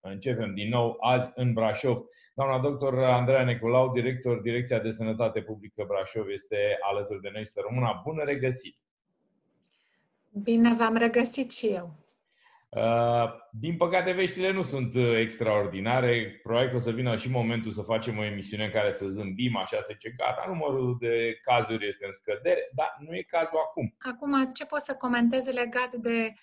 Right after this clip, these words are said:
Speaker 2: structura cazuisticii? E important de semnalat faptul că cele mai numeroase cazuri sunt cele din focare, focare din unități sanitare,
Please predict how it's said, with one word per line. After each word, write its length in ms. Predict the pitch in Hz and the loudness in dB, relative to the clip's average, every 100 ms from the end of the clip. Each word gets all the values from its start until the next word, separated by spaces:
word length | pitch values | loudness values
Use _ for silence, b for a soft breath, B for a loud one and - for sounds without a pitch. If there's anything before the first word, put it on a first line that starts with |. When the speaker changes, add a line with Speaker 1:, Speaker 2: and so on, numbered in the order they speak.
| b | b
Speaker 2:
structura 880 | - - 247 240 - 285 294 240 214 | -20 -2 0 0 -6 -6 0 2 2
cazuisticii? 1200 | 214 202 202 226 233 - 196 - 185 190 233 233 b b b _ | 2 0 2 2 2 -2 -6 -6 -6 0 0 -2 b b b _
E 320 | 240 233 233 | -2 2 4
important 880 | 262 302 285 247 233 254 254 262 247 | 2 0 -2 -2 -2 -2 0 2 0
de 240 | 240 220 233 | -4 -2 -2
semnalat 460 | 240 226 220 214 _ _ _ _ _ 240 233 | 0 0 0 -4 _ _ _ _ _ -10 -8
faptul 420 | - 214 208 214 | -4 -6 -4 -8
că 300 | 208 208 196 - | -4 -2 -2 -4
cele 220 | - 247 254 | -6 -4 0
mai 120 | 233 | 0
numeroase 420 | 214 208 214 208 | 0 -2 -4 -8
cazuri 360 | 214 214 214 208 | -6 -4 -4 -8
sunt 440 | - 214 214 208 202 | -10 -10 -10 -14 -14
cele 280 | - 208 208 | -8 -4 -2
din 220 | 202 220 | -2 -4
focare, 760 | 226 214 - 208 185 175 208 - _ _ _ _ _ | -6 -10 -4 -2 -2 -4 -8 -12 _ _ _ _ _
focare 520 | - 226 226 233 240 | -6 -4 -2 0 0
din 260 | 220 220 220 | -2 -4 -4
unități 720 | 208 208 202 226 226 - - | -2 0 0 -4 -6 -8 -6
sanitare, 880 | 226 226 202 202 185 180 180 208 | 0 0 0 -4 -6 -4 -6 -8